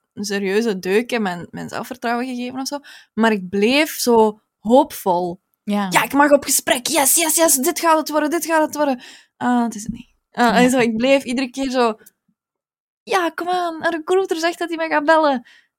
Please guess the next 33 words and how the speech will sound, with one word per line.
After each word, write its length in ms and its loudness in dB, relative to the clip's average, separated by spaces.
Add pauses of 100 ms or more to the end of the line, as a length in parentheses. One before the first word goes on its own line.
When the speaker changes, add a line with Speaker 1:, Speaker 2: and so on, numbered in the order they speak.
(140)
Speaker 1:
Die 100 -6
heeft 160 -8
hij 80 -8
nog 200 -10
niet 120 -8
gemeld. 300 -10 (140)
En 120 -6
Speaker 2:
Nee. 240 -6
Speaker 1:
nog 180 -12 (100)
niet. 220 -14
En 340 -8
ja, 200 -12
ik 100 -20
heb 160 -12
zelf 200 -6
al 80 -6
eens 160 -10
gemaild, 420 -10
maar, 260 -10 (100)
mm, 340 -18
ik 160 -16
heb 140 -12
al 60 -6
eens 160 -8
gebeld, 440 -4
maar 100 -8
ze 100 -8
pakken 260 -10
niet 120 -6
op. 100 -8
En, 260 -8
eh, 180 -10 (200)
eh, 180 -12